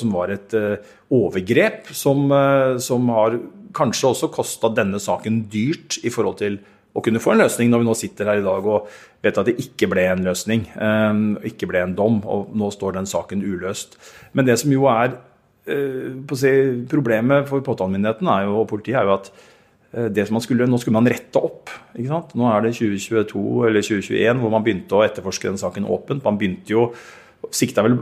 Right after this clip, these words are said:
Vassbakk tilbake i tjue nitten allerede, eh, begynte å rette etterforskningen mot han. Brukte alle verktøy i verktøykassa. Man brukte overvåkning, man brukte undercover-agenter, man, eh, i et lukka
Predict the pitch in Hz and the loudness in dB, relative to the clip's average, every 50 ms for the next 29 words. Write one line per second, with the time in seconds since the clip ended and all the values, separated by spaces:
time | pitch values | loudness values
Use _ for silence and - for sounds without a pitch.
0 | - 113 120 107 95 - - - 107 - 101 95 90 - - 95 - 104 101 107 | -2 -4 -2 -2 -2 -2 -2 -4 -4 -4 -4 -6 -4 -4 -6 -4 -2 0 0 0
1 | 104 - - - - 90 90 90 98 101 101 101 110 156 196 196 156 120 120 120 | -2 -4 -10 -14 -8 -6 -4 -2 -2 0 0 0 2 0 0 0 0 0 2 2
2 | 120 117 110 95 117 110 104 - - 110 - - 92 92 92 - - 95 95 98 | 2 0 0 0 0 0 0 0 -4 -4 -6 -6 -12 -14 -14 -12 -8 -6 -4 -4
3 | 98 101 - 117 143 180 190 180 - - - - - - _ _ _ - - 147 | -4 -2 0 0 2 2 0 -2 -4 -10 -18 -20 -20 -20 _ _ _ -16 -10 -2
4 | 135 120 127 123 - - - - - 147 120 107 107 110 117 107 98 - - - | 0 0 0 2 0 -2 0 2 0 0 0 0 2 2 2 2 0 -2 -6 -6
5 | 117 110 110 110 104 95 - - - 98 98 101 107 104 - - 151 160 143 110 | -4 -2 -2 -2 -2 -4 -6 -8 -8 -8 -4 -4 -4 -4 0 2 2 2 4 2
6 | 113 113 113 110 107 - - - 107 104 101 98 98 101 101 101 98 - 107 110 | 0 0 -2 -4 -6 -8 -6 -4 -2 -2 0 0 0 0 0 -2 -2 -4 -4 -4
7 | 110 110 107 101 101 101 98 - - - 95 92 95 92 87 98 - - 131 117 | -2 -2 -2 -2 -2 -4 -4 -6 -8 -6 -4 -4 -4 -4 -6 -8 -2 0 0 2
8 | 113 113 113 110 113 110 104 104 - - - 117 110 110 101 98 98 95 95 - | 4 2 2 2 2 0 0 -2 -4 -4 -2 -2 0 0 -2 -2 -4 -4 -6 -10
9 | - - - - - _ _ - 104 98 98 98 98 101 101 104 113 113 104 104 | -16 -20 -20 -20 -20 _ _ -6 -4 -2 -2 -2 -2 -2 -2 0 0 0 0 0
10 | - 120 120 120 - - 107 110 113 | 2 0 0 0 0 2 2 4 4